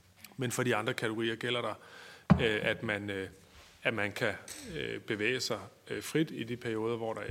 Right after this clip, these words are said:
hvor man ikke er underlagt, øh, meldepligt. Og hvis man ikke er underlagt underretnings- eller, øh, opholdspligt, jamen, så behøves man jo heller ikke være på Kærshovedgård om natten. Så kan man godt, øh, leve et liv udenfor, og det ved vi jo også,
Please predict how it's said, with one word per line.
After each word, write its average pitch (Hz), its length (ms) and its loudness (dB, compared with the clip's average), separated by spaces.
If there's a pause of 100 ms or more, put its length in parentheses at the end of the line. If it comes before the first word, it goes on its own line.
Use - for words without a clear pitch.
hvor 113 180 -6
man 110 140 -6
ikke 113 200 -4
er 104 220 -4 (280)
underlagt, 104 540 -4
øh, 104 100 -10
meldepligt. 123 480 0
Og 107 60 -2
hvis 104 140 -6
man 110 120 -4
ikke 123 160 2
er 117 40 0
underlagt 110 460 -4 (560)
underretnings- 120 680 0
eller, 101 300 -10 (220)
øh, 104 160 -8 (760)
opholdspligt, 127 680 -2
jamen, 107 160 -6
så 117 160 -6
behøves 110 440 -2
man 107 120 -10
jo 98 60 -10
heller 107 180 -8
ikke 107 160 -6
være 107 220 -4 (840)
på 117 120 -2
Kærshovedgård 107 600 -4
om 110 60 -8
natten. 104 300 -8
Så 123 100 -4
kan 123 100 -4
man 101 100 -4
godt, 104 340 -6 (180)
øh, 135 140 -2
leve 110 260 4
et 113 60 -2
liv 117 220 -2
udenfor, 135 320 -2
og 113 220 -2
det 113 120 -4
ved 120 120 2
vi 131 160 -4
jo 101 140 -4
også, 107 260 -8